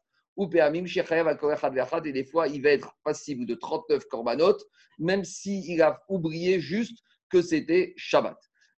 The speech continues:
Alors, Rabbi Yossi, Bachaïna, Maïtama des Rabbi Yossi, et d'où Rabbi Yossi, il a sorti cette logique-là.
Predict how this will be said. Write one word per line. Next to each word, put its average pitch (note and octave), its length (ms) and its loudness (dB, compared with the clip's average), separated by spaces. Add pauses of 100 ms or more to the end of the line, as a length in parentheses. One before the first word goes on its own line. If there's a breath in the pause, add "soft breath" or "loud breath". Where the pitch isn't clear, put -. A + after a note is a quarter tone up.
Alors, C3 320 4
Rabbi E3 160 2
Yossi, E3+ 260 2
Bachaïna, D#3 360 2
Maïtama E3 520 4
des D3+ 120 0
Rabbi C3 180 0
Yossi, B2 260 -2
et F3 60 6
d'où D#3+ 100 -2
Rabbi D#3+ 200 0
Yossi, D#3+ 300 -2
il D3 60 0
a C#3+ 60 2
sorti C3 240 -12
cette - 200 -16
logique-là. G#2+ 540 -6